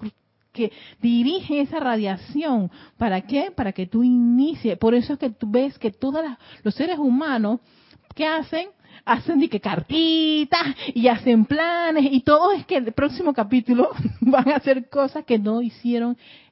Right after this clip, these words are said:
en el capítulo anterior. Y ahora lo van a hacer. Y empieza, por supuesto, el primero de enero. Pero tu libro de la vida, eso tiene hasta tomos. Y tiene, este,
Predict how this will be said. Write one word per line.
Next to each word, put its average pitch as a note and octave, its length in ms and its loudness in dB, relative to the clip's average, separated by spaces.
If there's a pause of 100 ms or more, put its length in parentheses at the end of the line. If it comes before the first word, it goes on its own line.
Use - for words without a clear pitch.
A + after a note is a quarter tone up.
(600)
en F3+ 100 -6
el E3 140 -6
capítulo F3 440 -6
anterior. G3 480 -8 (960)
Y A#3+ 80 -4
ahora F#3 300 -2
lo E3 140 -2
van D#3+ 160 -4
a D#3 80 -6
hacer. D3 380 -10
Y A3+ 120 0
empieza, A#3+ 320 -2
por A#3 120 -8
supuesto, G#3+ 440 -10
el F3+ 80 -8
primero E3+ 380 -8
de D#3 80 -6
enero. D3 340 -10 (280)
Pero F3+ 160 0
tu D#3+ 140 -4
libro D3 320 -6
de F3 80 -2
la B3 160 -2
vida, C4+ 300 -2
eso B3+ 180 -4
tiene C#4+ 240 -2
hasta C#4 240 -6
tomos. F#3+ 640 -2 (320)
Y G#3 120 0
tiene, G#3 580 0 (240)
este, F#3 560 -2